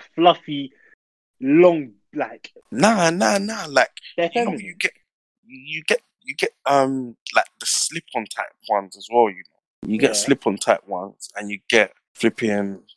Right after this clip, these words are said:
Speaker 2: obviously, the normal, like, ones that come to, like, your ankle, innit? Or just above your ankle ones. You feel me?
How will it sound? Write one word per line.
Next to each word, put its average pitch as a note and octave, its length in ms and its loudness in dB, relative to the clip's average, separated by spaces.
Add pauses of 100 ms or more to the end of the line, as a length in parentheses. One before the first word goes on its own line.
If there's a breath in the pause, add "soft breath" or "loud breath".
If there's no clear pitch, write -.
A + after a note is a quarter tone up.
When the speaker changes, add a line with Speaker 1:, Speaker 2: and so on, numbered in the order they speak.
(220)
Speaker 2:
obviously, A2 360 0
the G#2+ 160 -2
normal, A2 600 0 (220)
like, F#2+ 220 4 (200)
ones A2 200 4
that - 140 0
come G#2+ 160 -4
to, G#2+ 120 -6
like, D#2+ 160 2
your F#2+ 220 -8
ankle, A2+ 320 0
innit? G#2+ 180 0 (480)
Or - 100 -20
just - 220 -2
above G#2+ 260 0
your G#2 160 0
ankle G2+ 300 -4
ones. - 460 -18 (400)
You - 60 -20
feel C3+ 200 4
me? A2 160 -2